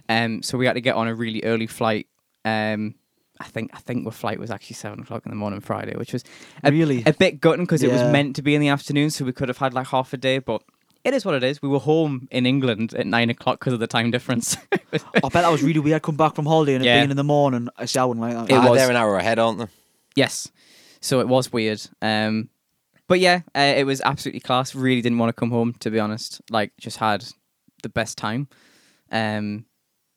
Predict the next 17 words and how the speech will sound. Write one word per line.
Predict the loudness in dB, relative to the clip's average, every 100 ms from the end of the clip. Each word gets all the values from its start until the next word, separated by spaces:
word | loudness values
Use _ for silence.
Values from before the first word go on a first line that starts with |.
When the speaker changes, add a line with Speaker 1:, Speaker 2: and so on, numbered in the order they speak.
| _
Speaker 1:
experienced | -8 -4 0 2 2 0 -4 -14 -20 _ _ _ _ _ _ _ _ _
the | -10
craziest | 2 2 2 -2 0
city | 0 2
on | 0
the | -2 -10
flipping | -2 -2 0
planet. | 0 0 0 0 -2
Speaker 2:
<laughs> | -2
Speaker 1:
Like, | 2 2 2
that | 4 2 2
w-, | 0
it | -2
was | -2 -10 _ -20 _ _ _ _ _ _
weird. | -6 0 0 0 -6 -12 _ _ _ _
Like, | 0 2 2 -2 _ _ _ _ _
amazing, | 4 6 6 4 0 -2